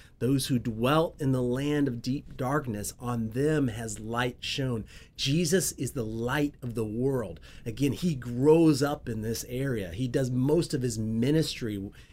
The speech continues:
uh, when he's on earth in this area. The light of the world come to knock out darkness. "You have multiplied the nation," talking about God.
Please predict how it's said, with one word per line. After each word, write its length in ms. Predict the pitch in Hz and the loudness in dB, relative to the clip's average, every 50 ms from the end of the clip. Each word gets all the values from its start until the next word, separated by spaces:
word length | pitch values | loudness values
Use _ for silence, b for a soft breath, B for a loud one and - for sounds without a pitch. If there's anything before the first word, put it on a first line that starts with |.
| B B - | B B -6
uh, 200 | 120 123 117 113 - | -4 -4 -4 -6 -8
when 240 | - 123 123 139 147 | -6 -2 2 4 4
he's 180 | 151 147 143 139 | 6 4 4 2
on 220 | 135 135 139 139 | 0 0 -2 -4
earth 360 | - - 147 143 139 123 - | -4 -4 -4 -2 -2 -2 -2
in 140 | 127 123 117 | -2 0 0
this 220 | 120 120 123 120 - - | 0 0 0 -4 -6 -6
area. 320 | 120 127 139 143 131 107 | -4 -2 0 0 0 -2
The 100 | 98 101 | -2 -6
light 400 | 104 117 120 117 131 143 151 160 | -6 -6 -4 -2 0 0 2 2
of 40 | 160 | 2
the 100 | 147 147 | 2 2
world 400 | 143 139 147 151 131 123 120 B B B B B - | 2 4 4 4 4 4 0 B B B B B -12
come 320 | - - 170 165 151 139 120 | -8 -6 -2 0 0 0 0
to 240 | - 123 113 104 - - | -2 -4 -4 -4 -8 -8
knock 420 | 139 139 139 139 147 151 147 - - | -8 -6 -4 -2 -2 -2 -4 -4 -6
out 320 | 139 135 156 147 120 - B B B B B B B - 120 113 | -4 -2 -2 -4 -4 -8 B B B B B B B -16 -10 -6
darkness. 760 | - 131 135 156 160 147 - 123 113 101 95 - - - - - - - - - - - - - _ - _ - - - - - - - - | -4 -2 0 0 -2 -2 -2 -4 -4 -2 -2 -2 -2 -2 -4 -8 -20 -20 -20 -20 -20 -20 -20 -20 _ -20 _ -20 -20 -14 -14 -14 -14 -14 -10
"You 220 | - 120 127 135 139 | -2 2 4 4 4
have 140 | 143 139 131 | 4 4 4
multiplied 680 | 123 127 131 139 147 156 139 - 156 156 151 156 147 | 4 4 4 4 2 0 -2 0 2 4 4 4 4
the 60 | 143 | 4
nation," 440 | 147 147 143 147 160 147 - 117 95 | 4 4 4 4 2 2 0 -4 -6
talking 200 | - - 117 120 | -6 -8 -6 -2
about 220 | 127 143 143 139 123 | 0 0 0 0 -2
God. 300 | 139 147 143 127 110 | -2 -2 -2 -2 -4